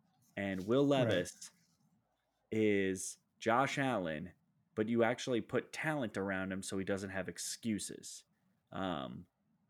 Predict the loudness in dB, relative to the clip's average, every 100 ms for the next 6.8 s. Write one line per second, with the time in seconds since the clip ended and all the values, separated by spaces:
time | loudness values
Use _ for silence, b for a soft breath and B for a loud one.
0 | _ _ -4 -2 2 4 4 0 -2 -2
1 | 0 0 2 2 2 -2 -2 -2 -2 -2
2 | -2 0 -4 -4 -2 -2 -2 -4 -2 -2
3 | -4 -10 -16 -20 _ _ _ _ -2 0
4 | 2 2 0 -2 -2 -2 -4 -4 -4 -4
5 | -2 -2 -4 0 2 2 0 -2 -2 -2
6 | -2 -2 -2 0 -2 -6 -10 -12